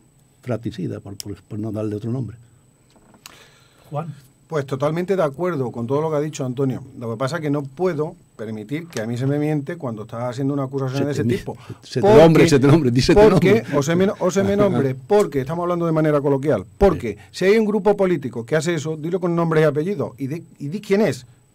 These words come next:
Speaker 3: No se me nombra a mí porque yo no pertenezco ni a ese grupo político,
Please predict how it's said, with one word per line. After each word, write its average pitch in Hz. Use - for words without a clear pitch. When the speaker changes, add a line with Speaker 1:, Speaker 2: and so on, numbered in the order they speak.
Speaker 3:
No 120
se 151
me 143
nombra 160
a 147
mí 180
porque 127
yo 175
no 170
pertenezco 156
ni 131
a 156
ese 196
grupo 160
político, 127